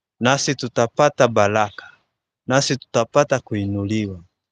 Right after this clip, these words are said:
Furaha itakuwa pamoja nasi. Tutakuwa na amani, kwa sababu yeye ndiye chanzo cha amani, kwa sababu yeye ndiye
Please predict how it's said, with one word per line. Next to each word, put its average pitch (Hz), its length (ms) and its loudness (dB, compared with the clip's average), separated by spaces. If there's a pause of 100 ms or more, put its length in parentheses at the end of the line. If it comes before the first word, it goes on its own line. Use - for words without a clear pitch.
(160)
Furaha 151 580 2
itakuwa 120 500 -2
pamoja 107 580 -4
nasi. 101 440 -6 (420)
Tutakuwa 143 560 2
na 113 340 -2
amani, 98 600 -6 (300)
kwa 113 120 -2
sababu 139 500 -2
yeye 156 520 2
ndiye 127 420 0 (240)
chanzo 120 680 0
cha 98 260 -2
amani, 95 440 -4 (360)
kwa 131 140 2
sababu 147 520 2
yeye 165 520 4
ndiye 143 420 2